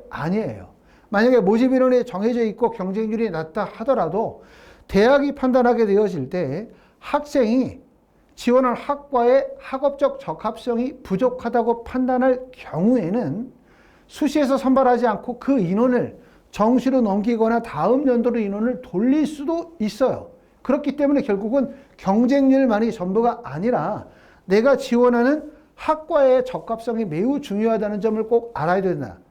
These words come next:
다시 말하면 면접고사 전형은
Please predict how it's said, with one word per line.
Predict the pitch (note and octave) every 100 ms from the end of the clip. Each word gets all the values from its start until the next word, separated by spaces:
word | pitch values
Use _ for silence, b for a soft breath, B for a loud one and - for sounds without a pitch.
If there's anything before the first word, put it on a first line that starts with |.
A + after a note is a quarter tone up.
| _
다시 | F#3 G3
말하면 | B3 A#3 A#3 C4+ C4+ B B B
면접고사 | D3+ F#3+ B3 C4 C#4 C4+ C4+ A#3 A#3+ A#3 A#3
전형은 | A#3 F3+ F3+ F#3+ F#3+ B3